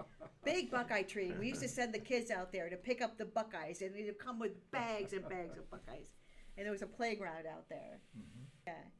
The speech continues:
Speaker 1: And that was the other controversy about the building. It was gonna take up thirty parking spaces out of our parking lot.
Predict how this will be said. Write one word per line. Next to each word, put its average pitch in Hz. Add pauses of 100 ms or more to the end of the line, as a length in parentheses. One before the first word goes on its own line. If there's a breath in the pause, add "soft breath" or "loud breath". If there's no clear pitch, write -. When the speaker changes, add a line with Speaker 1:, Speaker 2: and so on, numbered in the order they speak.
Speaker 1:
And 240
that 302
was 285
the 277
other 220
controversy 190
about 170
the 185
building. 214
It 160
was 180
gonna 190
take 190
up 185
thirty 175 (300)
parking 190
spaces 160
out 175
of 165
our 160
parking 180
lot. 131